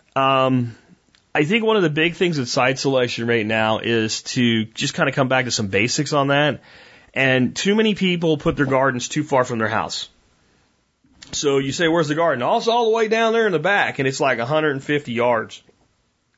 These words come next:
from the back door. Or even if they have a, a relatively small yard, it's all the way along the back fence. It's as far away as they can get it.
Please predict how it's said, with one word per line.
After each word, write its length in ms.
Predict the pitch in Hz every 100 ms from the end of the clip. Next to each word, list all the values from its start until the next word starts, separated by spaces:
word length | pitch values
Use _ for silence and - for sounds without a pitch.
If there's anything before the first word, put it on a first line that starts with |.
| -
from 140 | - 127
the 80 |
back 320 | 117 127 120 120
door. 320 | 123 120 95 - - -
Or 180 | 160 196
even 200 | 220 202
if 120 | 175
they 180 | 160 143
have 400 | 165 214 208 156
a, 180 | 131
a 60 | 135
relatively 440 | 151 151 151 131
small 320 | 127 160 147 139
yard, 280 | 175 170
it's 100 | 135
all 200 | - 175
the 60 | 180
way 140 | 175
along 280 | 165 165 160
the 60 | 151
back 300 | 143 131 113
fence. 420 | - 208 175 120
It's 140 | 120
as 80 | 131
far 240 | - 170 175
away 160 | 160
as 100 | 143
they 60 | 123
can 100 | 117
get 200 | 185 160
it. 140 | 107